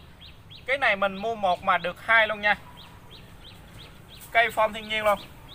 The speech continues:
Ở cái thân chính lên đây là cây bằng lăng tím lá nhỏ,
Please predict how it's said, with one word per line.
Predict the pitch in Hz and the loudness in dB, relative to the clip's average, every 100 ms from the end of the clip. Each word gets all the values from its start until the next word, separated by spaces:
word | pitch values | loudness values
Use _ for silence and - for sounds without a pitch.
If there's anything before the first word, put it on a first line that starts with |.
| - - - - - | -18 -18 -18 -18 2
Ở | 170 190 | 4 4
cái | 302 | 2
thân | 262 233 | -2 0
chính | 240 247 | 0 0
lên | 294 240 | 2 2
đây | 226 220 | 6 6
là | 196 | 4
cây | - 220 | 0 2
bằng | 196 175 | 2 2
lăng | 196 | -2
tím | 196 240 | -2 -6
lá | 269 | -4
nhỏ, | 285 220 135 | -4 0 0